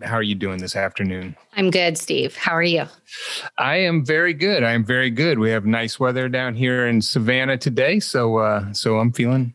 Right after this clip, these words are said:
Speaker 1: feeling good.
Speaker 2: Yeah, yeah. It was really nice this weekend. I didn't really do anything with it. I basically did what I do every day, which is, you know, kind of becoming, I'm slowly becoming one with my couch during this, this,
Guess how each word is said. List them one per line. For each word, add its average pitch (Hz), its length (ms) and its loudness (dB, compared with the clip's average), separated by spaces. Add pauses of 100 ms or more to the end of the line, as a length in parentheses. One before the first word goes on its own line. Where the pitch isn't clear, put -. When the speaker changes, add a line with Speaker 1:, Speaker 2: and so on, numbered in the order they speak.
Speaker 1:
feeling 131 240 0
good. 113 280 0 (540)
Speaker 2:
Yeah, 311 380 2
yeah. 220 320 2
It 196 100 2
was 226 180 4
really 247 280 4
nice 247 240 2
this 214 180 2
weekend. 220 300 2
I 180 80 2
didn't 196 140 2
really 185 200 2
do 180 140 2
anything 170 300 0
with 156 160 0
it. 160 120 2
I 160 80 0
basically 170 480 0
did 170 300 2
what 165 100 4
I 165 140 0
do 165 180 0
every 165 260 0
day, 156 440 0
which 151 160 -2
is, 156 340 -2
you 175 160 0
know, 165 160 0
kind 165 220 -4
of 151 180 -10
becoming, 180 460 -2
I'm 180 120 0
slowly 202 440 2
becoming 185 480 0
one 180 240 2
with 170 160 -2
my 165 120 0
couch 165 520 0
during 160 320 0
this, 160 320 -4
this, 175 240 -2